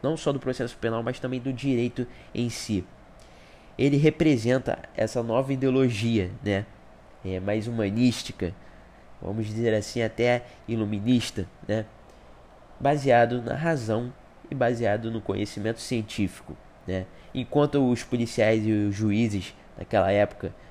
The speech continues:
se baseavam em senso comum, em crendices e muitas vezes na religião, né, era assim, por exemplo: ah, o cara matou alguém, ah, foi o diabo,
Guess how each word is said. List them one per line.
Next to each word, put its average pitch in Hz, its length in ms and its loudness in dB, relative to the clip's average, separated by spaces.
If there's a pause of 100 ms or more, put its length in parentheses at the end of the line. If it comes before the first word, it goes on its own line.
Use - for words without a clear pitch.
(140)
se - 140 -6
baseavam 113 520 4
em 110 80 -2
senso 110 360 -2
comum, 120 480 0
em 107 160 -8
crendices 117 800 2 (280)
e 117 60 -6
muitas 143 320 0
vezes 107 540 2 (260)
na 110 140 4
religião, 113 600 2 (760)
né, 104 240 2 (560)
era 101 180 0
assim, 107 240 -4
por 98 160 -2
exemplo: 92 520 -2
ah, 107 340 0 (500)
o - 20 -20
cara 123 160 0
matou 127 300 2
alguém, 110 220 2
ah, 131 120 2
foi 123 200 0
o 127 100 -2
diabo, 113 460 4